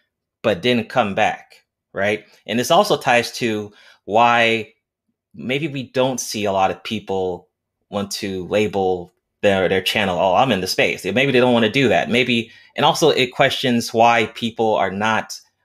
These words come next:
wanting to start <laughs> channels here 'cause of the, I guess, the crash control that happens,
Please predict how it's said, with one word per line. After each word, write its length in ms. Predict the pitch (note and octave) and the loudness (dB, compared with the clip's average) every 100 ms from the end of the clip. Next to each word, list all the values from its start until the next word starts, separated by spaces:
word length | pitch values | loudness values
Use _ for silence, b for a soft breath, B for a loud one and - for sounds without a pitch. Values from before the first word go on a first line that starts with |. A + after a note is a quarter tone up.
| _ | _
wanting 360 | - A2+ A2 G#2 | -4 -4 -4 -8
to 60 | |
start 320 | F#2+ - A2+ - | -6 -2 -2 -2
<laughs> 80 | |
channels 280 | C3 B2 A2 | -2 -2 -2
here 160 | A2 G2 | -4 -4
'cause 260 | - G#2 | -4 -2
of 160 | G#2+ F#2+ | -4 -6
the, 360 | G2+ G2 F#2+ F2+ b b b b - | -8 -10 -10 -14 b b b b -8
I 60 | G#2 | -2
guess, 260 | A#2 - | 0 0
the 120 | A2 - | -6 -4
crash 440 | - A#2 B2+ - | -2 0 0 -2
control 480 | A2+ G2 - G#2 G2+ | -2 -2 0 0 2
that 120 | F#2+ | 0
happens, 840 | - G#2 G2+ F#2 F#2 F2+ - - | 0 -2 -2 -6 -10 -8 -8 -10